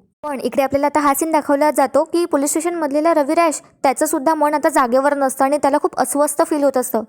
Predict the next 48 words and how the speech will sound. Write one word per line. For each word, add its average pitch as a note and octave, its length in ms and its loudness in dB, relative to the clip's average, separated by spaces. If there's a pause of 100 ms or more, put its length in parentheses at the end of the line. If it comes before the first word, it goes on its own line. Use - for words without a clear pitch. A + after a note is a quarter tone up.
(120)
त्याच्या C4 260 -2
मनात C#4 220 0
सतत D4 280 0
हेच D4+ 220 -2
चालू D4 220 0
असतं C#4+ 220 0
की C#4 60 -4
तिथे B3 200 -4
नेमकं C4 300 -2
काय C4+ 300 -2
सुरू D4+ 240 0
असेल, C#4 320 2
प्रतिमा C4+ 460 -2
तर E4 60 4
ठीक D#4 280 -4
वगैरे D4 260 2
असेल C#4 260 0
ना, C#4 80 -2
हे E4+ 100 -2
सगळे D#4 240 0
विचार D#4+ 220 -2
त्याच्या E4 180 -2
मनात C4+ 300 0
फिरत B3 200 0
असतात. A3 300 -6
इतक्यात - 400 -10
तिथे C#4+ 140 0
एक D4 120 -2
कॉन्स्टेबल C4 420 0
येतो D4+ 180 -2
आणि D#4+ 180 -2
विचारतो D4 420 0
रविराजांना C4 600 -2
की, E4 280 -4
"पाणी A#3+ 280 -4
वगैरे C#4+ 280 2
देऊ D4+ 160 0
का E4+ 180 0
तुम्हाला, C#4+ 420 0
बसा B3 260 -2
ना." F4 160 -4 (400)
रविराज B3 340 0
म्हणतो C4+ 220 -2
की, D4 140 -2
"नाही, D4 180 -2
नको B3 280 0
मला D4 200 0
काहीच, C#4+ 320 -2